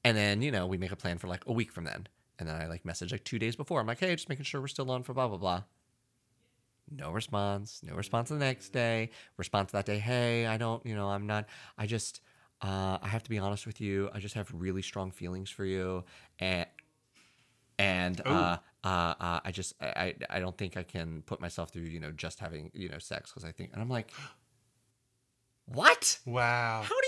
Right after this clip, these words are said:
Speaker 1: you have really strong feelings for me and not make any effort
Speaker 2: Mm.
Speaker 1: or any communica-, like, like, I was like, "What?" And so I was like, "Well, the reason that I didn't want to have, didn't wanna have dinner or anything with you is because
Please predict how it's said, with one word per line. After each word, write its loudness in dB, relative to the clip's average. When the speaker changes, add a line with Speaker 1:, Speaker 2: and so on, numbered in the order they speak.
Speaker 1:
you 6
have 6
really 8
strong 4
feelings 2
for -2
me 0
and 2
not 4
make 0
any 10
effort 8
Speaker 2:
Mm. -2
Speaker 1:
or 4
any 6
communica-, 0
like, -2
like, 4
I 6
was 0
like, 0
"What?" -6
And -6
so 0
I 4
was 0
like, -2
"Well, 2
the 2
reason 2
that 2
I 2
didn't -4
want -2
to -2
have, 0
didn't 0
wanna 4
have 2
dinner 4
or 6
anything 2
with -4
you 2
is -2
because 0